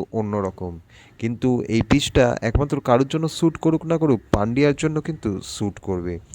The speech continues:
আর ঠিক সেই জিনিসটাই হলো। পান্ডিয়া করে দেখালো চারটে ছয় মেরে,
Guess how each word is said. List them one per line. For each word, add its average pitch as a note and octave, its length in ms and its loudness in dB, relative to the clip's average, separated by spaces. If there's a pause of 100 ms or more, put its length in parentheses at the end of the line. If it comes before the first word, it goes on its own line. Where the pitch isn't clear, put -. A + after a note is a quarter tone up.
(140)
আর F#2+ 140 -4 (160)
ঠিক D#3+ 180 2 (340)
সেই A2+ 260 4
জিনিসটাই G#2+ 480 2
হলো। F2 240 -2 (680)
পান্ডিয়া D#3+ 380 6
করে F3+ 240 4
দেখালো F3 380 4 (960)
চারটে B2+ 400 2 (180)
ছয় G#2 340 4
মেরে, F#2 260 -4